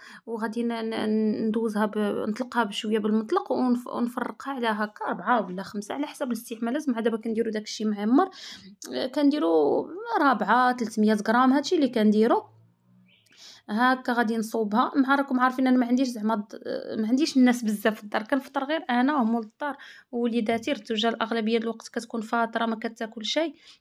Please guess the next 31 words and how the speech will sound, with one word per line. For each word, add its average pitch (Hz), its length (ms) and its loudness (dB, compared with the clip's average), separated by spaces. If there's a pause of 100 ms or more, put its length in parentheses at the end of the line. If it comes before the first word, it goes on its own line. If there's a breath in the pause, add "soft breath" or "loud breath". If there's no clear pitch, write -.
(160)
غير 226 160 -6
السقايط. 226 680 -4 (380 loud breath)
ايوا، 349 160 -2
صافي، 359 320 -4
هادشي 302 200 -4
اللي 302 100 -2
كاين. 233 360 -2 (340 loud breath)
غادي 247 200 0
ندير 247 180 2
لها 226 200 -2
هاد 240 80 -2
الطريقه 240 720 -4
باش 240 240 -4
ملي 254 100 4
كنبغي 240 460 2
نجبدها 220 640 0
من 226 100 -6
الكونجيلاتور، 233 720 -2 (200)
تنهرس 262 520 0
طريف 277 640 0
ونجبدو، 233 480 -2 (300 loud breath)
حيت 247 200 -6
الكفته 247 340 -4
ما 294 160 6
خاص، - 420 -6
م-، - 40 -4 (500)
بالخصوص 240 600 -4
الحاجه 247 300 0
المطحونه 247 580 2 (320 loud breath)
اولا 240 160 2
اللحم، 247 320 4